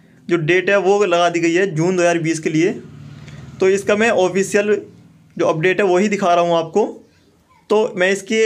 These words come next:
हिंदी में आपको बता देता हूँ। इसमें है स्टार एक दो हज़ार बीस गंभीर व्यवधान तथा इकतीस मई दो हज़ार बीस तक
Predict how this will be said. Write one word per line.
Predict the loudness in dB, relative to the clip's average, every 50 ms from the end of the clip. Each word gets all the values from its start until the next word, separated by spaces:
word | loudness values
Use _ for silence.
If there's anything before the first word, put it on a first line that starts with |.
| 0 -2
हिंदी | -6 -4 -2 -2 0 2
में | 2 2
आपको | 0 0 0 0
बता | 2 2 2 2
देता | 0 -2 -2 -2
हूँ। | -2 -2 -4 -6 -10 -18 -20 -20 -20 _ _ _ _ _ _ _ _ _ _ -20 -20 _ _ _ _ _ _ _ _ _ _ -20 _ -20 -20 -20 -20 -20 -20 -20 _ _ _ _ _ _ _ _ _ _ _ _ _ _ _ _ _ _ _
इसमें | -16 -14 -12 -8 -6 -6
है | -4 -4 -6 -6 -8 -12 -16 _ _ _ -12 -12
स्टार | -12 -6 -4 -4 -4 -4 -4 -8 -12 -16 -20 _ _ _ _ _ _ _ -6
एक | -6 -6 -4
दो | -4
हज़ार | -4 -4 -4
बीस | -6 -8 -8 -8 -10 -10 -16 -14 -8
गंभीर | -6 -6 -6 -6 -8 -6 -6 -6 -4
व्यवधान | -4 -6 -4 -6 -6 -6 -6 -8 -10
तथा | -8 -6 -6 -6 -6 -10 _ -14
इकतीस | -12 -10 -12 -12 -12 _ -14 -12 -10 -8
मई | -8 -6
दो | -4 -4 -4
हज़ार | -4 -4 -6
बीस | -6 -8 -10 -10 -8 -6
तक | -8 -8 -8 -8 -16 _